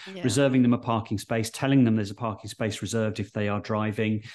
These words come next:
Speaker 2: you know, removing stress from it. And then I think the timing is important too. So there was some work done in the States that found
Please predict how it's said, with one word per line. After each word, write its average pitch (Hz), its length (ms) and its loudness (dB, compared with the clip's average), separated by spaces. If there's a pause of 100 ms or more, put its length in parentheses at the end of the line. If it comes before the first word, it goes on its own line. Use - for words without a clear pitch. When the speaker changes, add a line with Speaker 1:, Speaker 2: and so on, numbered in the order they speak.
(220)
Speaker 2:
you 139 100 4
know, 117 80 2
removing 143 500 6
stress 131 460 -4
from 151 240 0
it. 196 160 -4
And 127 120 4
then 127 140 6
I 123 80 2
think 117 220 -4
the - 80 -6
timing 156 540 2
is 151 120 0
important 156 480 -2
too. 185 220 -2
So 131 220 -4
there 120 100 -2
was 117 140 -6
some 123 140 0
work 127 220 0
done 113 200 0
in 110 120 2
the 104 60 -2
States 117 440 -6
that 104 140 -10
found 107 360 0